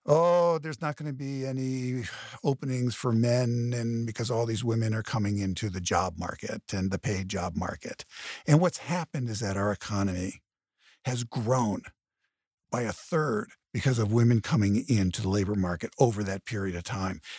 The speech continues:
The pie has simply gotten bigger. The opportunities have gotten bigger. And the same story is true with immigration. So in one sense,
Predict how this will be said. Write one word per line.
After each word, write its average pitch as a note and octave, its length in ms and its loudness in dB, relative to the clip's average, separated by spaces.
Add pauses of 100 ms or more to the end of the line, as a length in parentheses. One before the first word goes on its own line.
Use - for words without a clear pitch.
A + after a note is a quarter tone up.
The F3 80 6
pie D#3 360 -2
has B2+ 180 0
simply A2 380 -4
gotten G2+ 380 0
bigger. G2+ 300 0
The A2 140 0
opportunities B2+ 840 0
have G2+ 160 -2
gotten F2+ 380 -2
bigger. F#2 380 -2 (460)
And C#3+ 140 6
the E3 40 2
same F#3 300 2
story B2 380 -2
is G#2+ 120 -4
true B2+ 280 -2
with G#2 160 0
immigration. G2+ 640 0
So D3+ 200 2
in C3+ 140 2
one A3+ 220 2
sense, C#3 400 -4